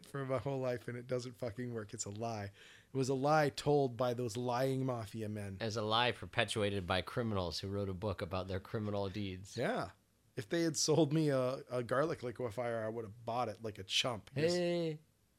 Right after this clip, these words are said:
Speaker 2: Now, that was a very vague Limp Bizkit reference I just made. <laughs>
Speaker 1: Was that a Limp Bizkit deep cut?
Speaker 2: Yep. "I did it all for the nookie." Now I'm kinda like Bill Cosby, <laughs>
Speaker 1: <laughs> Yeah.
Speaker 2: who also did it all for the nookie.
Speaker 1: Yeah, he did.
Speaker 2: Mm-hmm.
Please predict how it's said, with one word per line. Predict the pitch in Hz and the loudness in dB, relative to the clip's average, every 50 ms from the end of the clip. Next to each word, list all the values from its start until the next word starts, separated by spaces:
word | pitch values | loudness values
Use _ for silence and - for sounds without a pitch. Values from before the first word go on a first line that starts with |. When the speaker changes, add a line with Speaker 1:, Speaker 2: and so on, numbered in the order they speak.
| - | -12
Speaker 2:
Now, | - | -6
that | 101 101 104 101 | -4 -2 0 2
was | 98 87 92 | 0 2 2
a | 92 87 85 | 0 0 0
very | 85 82 92 98 98 95 92 90 85 85 85 - - | -2 -2 0 0 0 2 0 0 -2 -4 -6 -10 -12
vague | 92 92 101 90 90 90 87 90 | -6 -2 0 0 0 0 -2 -4
Limp | 92 92 95 90 92 85 | -4 -4 -4 -4 -4 -4
Bizkit | 92 90 - - 107 87 80 | -2 -2 -2 -2 -4 -6 -4
reference | 90 87 85 - 98 98 - - | -4 -6 -6 -6 -8 -10 -8 -8
I | 87 95 | -10 -10
just | - - 104 - - | -8 -8 -8 -6 -6
made. | 139 - - 156 - - | -6 2 2 2 2 2
<laughs> | - - - - - _ _ _ _ _ _ _ - - - - 139 123 120 98 - - - - - _ - - - - | -6 -16 -20 -20 -20 _ _ _ _ _ _ _ -14 -4 6 8 8 8 8 6 2 -2 -4 -6 -10 _ -20 -20 -6 0
Speaker 1:
Was | 156 165 147 | 2 2 6
that | 180 190 185 | 6 6 8
a | 170 | 6
Limp | 151 139 143 156 147 143 | 6 6 4 2 2 4
Bizkit | 151 156 147 - 151 135 127 120 | 4 4 4 4 2 0 0 -2
deep | 107 131 139 - - - | -4 -4 -4 -4 -4 0
cut? | - 160 160 170 165 - | 4 6 6 6 6 8
Speaker 2:
Yep. | 151 170 180 180 180 - - - _ _ _ _ - - | 10 12 12 12 12 12 6 -8 _ _ _ _ -8 2
"I | - 240 | 6 6
did | 240 233 | 6 6
it | 269 285 294 294 285 285 285 | 4 2 4 4 4 4 4
all | 277 277 285 | 4 2 -2
for | 285 294 269 | -6 -10 -8
the | 262 262 269 | -8 -8 -10
nookie." | 302 302 285 285 285 302 254 208 - - - _ _ _ _ - | -6 -4 -6 -4 0 0 0 0 0 -6 -20 _ _ _ _ -2
Now | 147 139 139 | 2 2 2
I'm | 131 131 | 2 2
kinda | - 139 123 120 113 | 2 0 2 2 2
like | 110 110 107 - | 0 0 -2 0
Bill | - 123 117 | 0 0 0
Cosby, | - - 156 156 160 160 185 160 127 - - | 4 4 4 4 4 10 12 12 12 12 6
<laughs> | 165 156 | 0 0
Speaker 1:
<laughs> | - - | 4 6
Yeah. | - 233 202 214 233 240 233 - - 240 208 226 226 269 | 12 12 12 12 12 12 12 12 10 4 4 4 4 8
Speaker 2:
who | 220 190 190 180 - - | 10 10 10 8 8 10
also | 180 175 175 - 151 131 | 10 10 10 10 6 4
did | 113 113 107 104 | 6 4 2 2
it | 107 | 4
all | 98 104 123 | 2 2 2
for | - 127 | 0 -2
the | 113 110 | -4 -2
nookie. | 120 147 147 165 190 202 208 | -2 -2 0 0 -2 0 4
Speaker 1:
Yeah, | - 180 202 | 4 6 6
he | 240 240 240 247 | 6 4 2 4
did. | - - - - - - 101 - _ _ _ _ _ - - | 4 4 4 4 2 0 -6 -16 _ _ _ _ _ -10 -6
Speaker 2:
Mm-hmm. | 160 175 180 185 190 196 208 226 233 247 247 | -2 0 0 0 0 0 -2 -2 -2 -2 -2